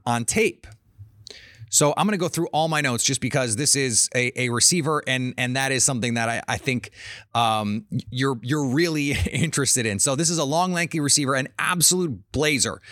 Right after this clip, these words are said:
and the speed shows up on tape. I thought he tracked the ball well down the field, and he is a natural hands catcher, even if he does have some drops. He can make some catches outside his frame,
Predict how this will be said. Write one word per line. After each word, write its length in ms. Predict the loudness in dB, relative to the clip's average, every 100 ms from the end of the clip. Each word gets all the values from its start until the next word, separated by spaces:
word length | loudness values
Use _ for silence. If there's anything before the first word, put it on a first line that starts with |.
| -6
and 140 | -2 4
the 60 |
speed 400 | 4 4 2 2
shows 380 | 2 2 0 0 0
up 240 | -2 -4 -4
on 160 | -2 0
tape. 220 | 0 0
I 40 |
thought 160 | -2 -2
he 100 | -2
tracked 360 | -2 -2 -2
the 80 | -4
ball 240 | -2 -2 0
well 160 | -2
down 320 | -2 0 0
the 80 | 0
field, 420 | -2 -2 -2 -4 -10 -20 -12 -10 -10 -2
and 100 | 2
he 380 | 4 4 2 0
is 180 | 2 2
a 140 | 0 -2
natural 520 | 0 0 0 -2 -2
hands 440 | -2 0 0 0
catcher, 340 | 0 0 0 0
even 220 | 0 0
if 100 | -2
he 80 | -2
does 240 | -2 -2
have 380 | 0 -2 -2 0
some 240 | 2 2
drops. 380 | 2 2 2 2
He 80 | -4
can 140 | -2
make 180 | -2 2
some 140 | 2 2
catches 360 | -2 0 -2 0
outside 400 | -2 2 0 0
his 160 | 0
frame, 420 | 0 0 0 -2